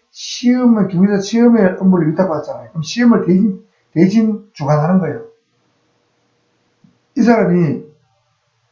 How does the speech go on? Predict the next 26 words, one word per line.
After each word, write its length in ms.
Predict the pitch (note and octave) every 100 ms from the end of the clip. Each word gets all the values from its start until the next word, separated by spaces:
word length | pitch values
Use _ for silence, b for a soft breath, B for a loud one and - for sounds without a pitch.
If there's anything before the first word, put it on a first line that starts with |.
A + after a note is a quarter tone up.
| _ _ - _
시험을 460 | F#3+ - A3+ G3+ D#3
주관하면서 400 | D#3 D#3 D#3 C3+
시험은 320 | E3 F#3 D#3+
누구보다 580 | G#3 A3+ G#3+ C3+ - -
투명하고 760 | E3+ D#3+ F#3 F#3+ D#3 D3+ - -
공정하고 520 | - G3+ G3 E3+ D#3 C#3+
깨끗해야 360 | D3 D#3 G3
되죠. 320 | F3 C#3 D#3+ -
부정이 260 | G3 A3+
있으면 200 | F3+ D#3+
안 80 | A#2+
됩니다. 260 | B2 - - - _ _ _ _ _ _ _ _
시험 200 | - G#3+
문제 160 | G3 F3
유출 180 | - F3
같은 160 | D#3+
게 60 | D3
있으면 180 | D3+ A#2
안 80 |
되죠. 260 | B2+ C#3 - _ _ _ _ _ _ _ _ _ _ _ _
그러니까 300 | A3+ G3 D#3+
그런 180 | B3 A#3
걸 200 | E3 F3
유출하거나 520 | F#3+ G#3 F#3+ F3+ E3+
했을 180 | D3+ F3+
때는 300 | F3+ G#3+